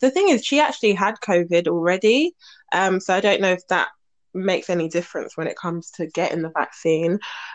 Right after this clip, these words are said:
But, um, yeah, I think because she had it, it made me feel a bit less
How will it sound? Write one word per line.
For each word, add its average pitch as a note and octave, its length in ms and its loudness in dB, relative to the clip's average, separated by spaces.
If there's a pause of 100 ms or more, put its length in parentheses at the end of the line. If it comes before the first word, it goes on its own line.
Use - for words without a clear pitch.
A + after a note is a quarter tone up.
(120)
But, E3 200 2
um, F#3+ 480 0 (400)
yeah, A3+ 360 4
I B3+ 100 0
think D#4+ 340 -6
because D4+ 280 0
she C#4+ 240 -2
had G3+ 240 0
it, C#3+ 100 2
it F3+ 120 2
made G3+ 260 4
me G3+ 100 2
feel G3 300 4
a E3 80 0
bit F3+ 280 4
less F3+ 640 -2